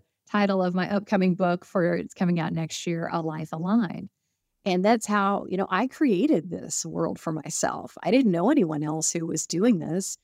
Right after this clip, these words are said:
when I, you know, left my big job, when I went and got certified by Gallup. And by the way, that's a really rigorous certification. It has a huge code of ethics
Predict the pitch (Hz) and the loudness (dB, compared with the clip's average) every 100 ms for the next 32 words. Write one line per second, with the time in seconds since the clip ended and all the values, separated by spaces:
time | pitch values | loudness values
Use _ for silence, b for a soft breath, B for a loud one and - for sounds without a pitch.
0 | _ _ _ 170 175 175 170 165 175 175 | _ _ _ 0 2 2 0 0 -2 -6
1 | - - 151 165 151 156 175 - 165 165 | -8 -6 -2 -2 -2 0 0 0 -2 0
2 | 160 160 170 156 220 180 170 170 165 160 | -2 -4 -4 0 0 0 -2 -2 -4 -4
3 | 170 175 - - - 160 160 - - 190 | -4 -4 -8 -8 -6 -4 -4 -6 -4 -4
4 | 185 147 160 156 170 247 - - - 156 | -4 -6 -4 -2 0 -2 -2 -6 -4 -4
5 | 156 165 165 165 - 165 170 160 151 170 | -2 0 0 0 -2 -2 0 -2 0 -2
6 | 165 170 165 - 175 170 - - 156 - | 0 -2 -4 -2 -2 -2 -4 -8 -6 -4
7 | 220 220 190 160 160 160 - 175 160 - | 0 0 0 -4 -6 -10 -6 -2 -2 -4
8 | 165 160 160 156 165 170 - | -6 -4 -4 -4 -2 -4 -6